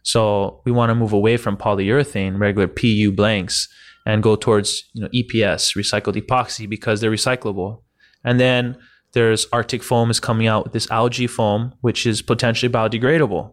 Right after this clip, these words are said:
So as long as you're getting into recyclable or biodegradable, I think it's the right step forward. And, you know, the amazing guys at Sustainable Surf have this criteria, um, through an EcoBoard project to really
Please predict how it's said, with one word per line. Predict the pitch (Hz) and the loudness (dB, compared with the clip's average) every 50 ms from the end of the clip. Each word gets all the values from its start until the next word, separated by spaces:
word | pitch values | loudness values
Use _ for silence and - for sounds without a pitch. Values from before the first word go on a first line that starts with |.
| _ _ | _ _
So | - - - 131 127 123 120 117 - - | -8 -2 0 2 2 2 2 0 -2 -2
as | - 120 117 | -6 -4 0
long | 165 180 196 202 | 0 2 2 4
as | 196 | 2
you're | 185 185 | 2 2
getting | 151 147 156 156 156 151 | 2 2 2 4 4 2
into | 147 139 135 - - 123 120 117 | 2 0 0 2 2 4 4 4
recyclable | 110 107 - - 131 131 135 - 131 123 127 135 135 139 139 - | 2 0 0 0 -2 -2 0 -2 -4 0 2 2 4 4 2 2
or | - 120 117 | 0 0 0
biodegradable, | 110 120 117 120 113 117 110 113 117 120 127 139 135 147 151 147 117 | 2 2 0 0 -2 -4 -2 0 0 2 2 2 2 4 2 2 2
I | 107 | 2
think | - 110 107 | 0 -2 -2
it's | 107 101 - - | -2 -4 -4 -4
the | 104 101 | -2 0
right | 107 101 101 - - - _ _ _ _ _ _ _ | 0 0 0 -2 -4 -12 _ _ _ _ _ _ _
step | - - 120 104 - | -2 0 0 0 0
forward. | - 120 113 120 135 147 151 - | 0 2 2 2 2 0 -2 -4
And, | 120 117 120 117 117 - - - - - - - - _ _ | -2 -2 -2 -2 -4 -8 -14 -20 -20 -20 -20 -20 -20 _ _
you | 117 | 2
know, | 113 113 | 4 4
the | 107 113 | 4 4
amazing | 107 110 113 117 110 120 113 | 4 4 2 2 0 0 0
guys | 110 107 104 107 104 | 0 0 -2 -2 -4
at | - 98 | -4 -6
Sustainable | - - - - 120 113 110 107 98 98 | -6 -6 -4 -2 0 0 0 0 0 0
Surf | 98 - - 131 120 113 107 - - - _ _ _ - _ _ | -2 2 2 4 4 2 0 -2 -12 -20 _ _ _ -20 _ _
have | - 110 104 101 101 101 110 | -4 -2 0 0 -2 -4 -6
this | 117 107 - - | -8 -8 -8 -8
criteria, | - - 107 101 - - - 123 120 117 110 101 101 101 - - _ _ _ _ _ _ _ _ - | -4 -4 -4 -2 -2 0 0 2 2 2 2 0 0 -2 -6 -10 _ _ _ _ _ _ _ _ -2
um, | 104 101 95 98 78 - | -2 0 0 -2 -4 -4
through | - 113 107 | -4 -2 -2
an | 104 | 0
EcoBoard | - 117 117 - 120 107 107 107 104 98 - | 0 -2 0 0 0 2 4 2 2 2 0
project | - 107 101 98 - 104 95 - | -2 -2 -2 -2 -2 -4 -4 -4
to | - 110 107 | -6 -4 0
really | 110 117 113 107 104 104 - - | 2 2 2 2 2 0 -2 -6